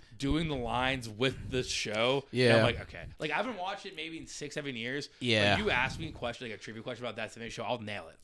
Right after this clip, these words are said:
Speaker 2: I think it's one of those shows I watched, like, at the perfect time. Like, I was the target demographic
Speaker 1: Yeah.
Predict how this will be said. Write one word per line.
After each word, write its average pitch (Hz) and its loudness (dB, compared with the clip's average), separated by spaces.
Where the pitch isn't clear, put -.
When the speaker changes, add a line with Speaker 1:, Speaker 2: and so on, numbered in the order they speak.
Speaker 2:
I - 8
think 269 10
it's 277 6
one 240 10
of 196 12
those 170 12
shows 120 8
I 120 8
watched, 117 6
like, 123 4
at 110 0
the 98 -2
perfect 104 0
time. 87 -6
Like, 120 4
I 123 12
was 165 10
the 151 -4
target 135 2
demographic 104 2
Speaker 1:
Yeah. 127 -10